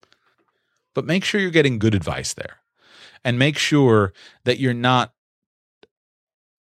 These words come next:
<sighs> that you're not being foolish. You have to actually conduct the business in a business-like manner. If you're just, "Hey, once a year I do a presentation,"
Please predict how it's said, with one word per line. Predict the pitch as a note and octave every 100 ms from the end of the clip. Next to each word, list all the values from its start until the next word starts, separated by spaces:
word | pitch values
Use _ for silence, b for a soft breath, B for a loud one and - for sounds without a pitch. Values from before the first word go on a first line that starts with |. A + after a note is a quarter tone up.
| _ -
<sighs> |
that | G#2 - - _ _ _ _ _ _ _ - -
you're | D#3
not | C#3+ C3+
being | C3 G#2+
foolish. | - F2 - - - _ _ _ _ _ _ _ _ _ b b b b b
You | B2+
have | A2+ D3 -
to | -
actually | B2+ A#2+ A#2+ A#2 A2
conduct | G#2+ G2+ C3+ -
the | G#2
business | F#2 E2 E2+ F2
in | G#2
a | E2+
business-like | F#2 G2 F#2+ - D#2+ D#2
manner. | D#2+ D2+ - - B B B B
If | A#2+
you're | A#2+ B2+
just, | B2+ - -
"Hey, | E3+ D3+
once | G#2+ A#2 B2
a |
year | F#2+ A2+ A#2
I | G2+
do | G#2+
a | F#2+
presentation," | A2 F#2 F2+ G#2+ G2 - F2+